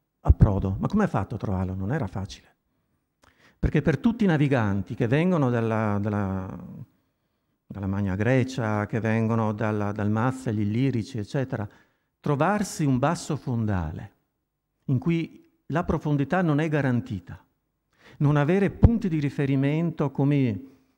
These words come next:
qualunque portolano antico ci dimostra, cioè il profilo verticale della costa, visibile a decine e decine di chilometri di distanza,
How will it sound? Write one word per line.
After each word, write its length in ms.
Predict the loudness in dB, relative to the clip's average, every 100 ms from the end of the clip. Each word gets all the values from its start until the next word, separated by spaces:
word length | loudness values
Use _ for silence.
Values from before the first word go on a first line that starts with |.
| _
qualunque 500 | -2 2 2 2 -2
portolano 680 | 0 -2 0 -2 0 2 0
antico 380 | 0 -2 -2 -2
ci 120 | -2
dimostra, 460 | 0 2 2 0
cioè 160 | -2 -4
il 100 | -2
profilo 500 | 4 4 2 0 0
verticale 600 | 0 -2 -6 -2 -2 -2
della 200 | -4 -6
costa, 520 | -4 -4 -6 -4 -4 -6 -10
visibile 520 | -6 0 2 4 2
a 180 | 0 -4 -18 _ -8
decine 560 | -2 -2 0 -2 0
e 40 | -2
decine 340 | -4 -4 -4
di 80 | -4
chilometri 400 | -4 -2 -2 -2
di 60 | -4
distanza, 800 | -6 -6 -4 -2 -4 -4 -4